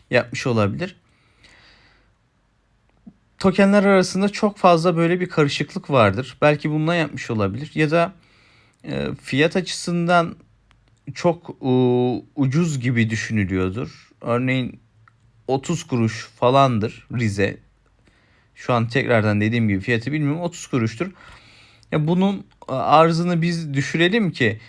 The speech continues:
fiyatı artsın şeklinde bir mantığa gitmiş olabilirler. Ya da bütün, e, bu tokenleri kendi aralarında, e, fiyatını düzenleyelim, hesap yapması kolay olur diye de düşünmüş olabilir.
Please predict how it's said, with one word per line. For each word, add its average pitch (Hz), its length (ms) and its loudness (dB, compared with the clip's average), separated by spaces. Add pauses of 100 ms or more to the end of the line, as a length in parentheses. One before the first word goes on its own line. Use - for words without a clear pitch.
(120)
fiyatı - 380 0
artsın 151 720 0
şeklinde 160 600 -2
bir 160 60 0
mantığa 151 480 2
gitmiş 143 380 -6
olabilirler. 95 680 -2 (880)
Ya 170 140 2
da 190 260 2
bütün, 202 400 0 (100)
e, 123 440 2
bu 156 340 -4
tokenleri 160 680 0
kendi 160 340 0
aralarında, 139 760 2 (960)
e, 139 200 -6
fiyatını 160 540 0
düzenleyelim, 143 800 0
hesap 156 420 0 (520)
yapması - 460 0
kolay 143 300 4
olur 139 520 0
diye 151 160 4
de 131 120 4
düşünmüş 104 460 -4
olabilir. 95 560 -4